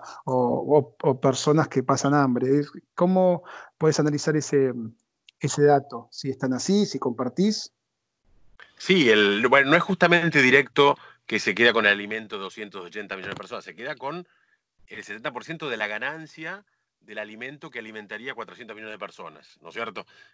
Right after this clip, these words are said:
Speaker 2: Este, pero bueno, es para, digamos, lo podés, lo podés hacer, no es directo, digamos, pero, este, es comparable, digamos, ¿no? El, el, la cuenta. No, eh,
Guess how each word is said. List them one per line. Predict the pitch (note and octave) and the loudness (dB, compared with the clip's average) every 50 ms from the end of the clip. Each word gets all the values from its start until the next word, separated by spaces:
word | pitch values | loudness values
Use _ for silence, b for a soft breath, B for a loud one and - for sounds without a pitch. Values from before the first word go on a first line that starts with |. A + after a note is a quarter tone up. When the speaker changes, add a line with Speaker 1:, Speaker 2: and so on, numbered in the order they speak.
| b - | b -16
Speaker 2:
Este, | F#2 F#2 F2+ - _ _ G#2 G2+ F#2+ F#2 F#2 F2+ F2 F2 E2+ E2 E2 E2 D#2+ _ | -14 -12 -12 -14 _ _ -12 -12 -12 -12 -12 -14 -14 -14 -14 -14 -14 -16 -12 _
pero | A#2 A#2+ C#3 | -8 -4 -2
bueno, | F#3+ D3 B2 | -2 -2 -2
es | A#2 | -4
para, | - - C3 B2+ | -6 -6 -6 -6
digamos, | B2 B2 C3+ C#3 C#3 B2 G#2+ - - | -6 -8 -10 -10 -8 -8 -10 -12 -14
lo | G#2+ A2+ F#2+ | -16 -16 -14
podés, | G#2+ C3 C3+ A#2+ - - _ | -12 -12 -12 -12 -14 -20 _
lo | _ A2 G2 | _ -18 -14
podés | G#2 C3 C3 | -14 -12 -12
hacer, | C3 A2+ - B2 A#2+ A2 G2+ F#2 - _ _ _ _ _ | -12 -14 -12 -10 -10 -10 -12 -14 -18 _ _ _ _ _
no | F#2+ A2 | -10 -10
es | B2 A#2+ | -10 -8
directo, | A#2 A#2+ C3+ C#3 A#2+ _ C3+ | -8 -8 -8 -8 -8 _ -12
digamos, | A#2 A2+ A#2+ C3+ E3 D3+ _ | -10 -8 -8 -8 -8 -10 _
pero, | A#2 G2 G2+ G2 F#2+ F#2 F#2 - _ _ _ _ _ _ _ | -12 -12 -12 -12 -10 -12 -14 -16 _ _ _ _ _ _ _
este, | - G#2 F#2+ - _ G2+ G2 F#2+ F#2+ | -18 -18 -18 -16 _ -14 -12 -12 -12
es | A2+ - | -12 -12
comparable, | - A2+ G#2 F#2 G#2+ A2+ B2 G#2+ F#2 F2+ F2 E2 | -12 -12 -10 -8 -6 -4 -4 -6 -6 -8 -14 -16
digamos, | E2+ E2+ E2+ D#2+ D#2 D#2+ D#2+ | -16 -16 -16 -16 -16 -18 -18
¿no? | F2 G#2 B2 B2 G#2+ | -16 -12 -12 -10 -10
El, | F2+ F2 E2 E2 D#2+ D2+ D2 C#2+ _ | -12 -14 -16 -18 -20 -20 -20 -20 _
el, | - D#2+ F#2 F2+ F2+ E2+ D#2+ D2+ C2+ - - - - _ b b b b b | -20 -18 -16 -16 -16 -18 -18 -20 -20 -20 -20 -20 -20 _ b b b b b
la | - G2 G2 | -8 -8 -8
cuenta. | - A#2 A2 G2+ F#2 F2 E2+ E2 b b b b b b b b b _ _ | -6 -6 -6 -6 -6 -8 -12 -14 b b b b b b b b b _ _
No, | - G#3+ F#3+ C3+ G2+ F#2+ | -6 -4 -4 -2 -4 -6
eh, | F#2+ F2+ F2 F2 E2+ E2+ E2+ E2 D#2+ - | -8 -10 -12 -14 -14 -16 -16 -18 -20 -20